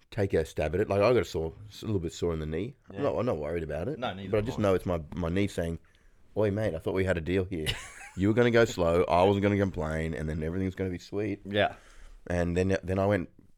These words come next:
Speaker 1: a bit more than slow,
Speaker 2: Mm.
Speaker 1: and the knee's arced up a little bit. And it's
Speaker 2: Yeah.
Speaker 1: just, I'm sure it's just adapting.
Speaker 2: Yeah.
Speaker 1: Um, but,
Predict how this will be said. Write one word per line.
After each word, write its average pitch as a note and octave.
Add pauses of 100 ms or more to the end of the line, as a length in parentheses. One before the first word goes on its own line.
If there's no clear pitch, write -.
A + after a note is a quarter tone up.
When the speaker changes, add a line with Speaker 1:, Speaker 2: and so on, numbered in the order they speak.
(240)
Speaker 1:
a -
bit F#2
more G2+
than F#2+
slow, E2+ (600)
Speaker 2:
Mm. F2+ (200)
Speaker 1:
and E2
the D#2+
knee's D#2
arced D2+
up D2
a -
little D#2
bit. D#2 (160)
And F#2+
it's D2+
Speaker 2:
Yeah. B2
Speaker 1:
just, -
I'm D#2
sure G#2+
it's -
just -
adapting. C#2+ (260)
Speaker 2:
Yeah. D#2+ (280)
Speaker 1:
Um, D#2+
but, -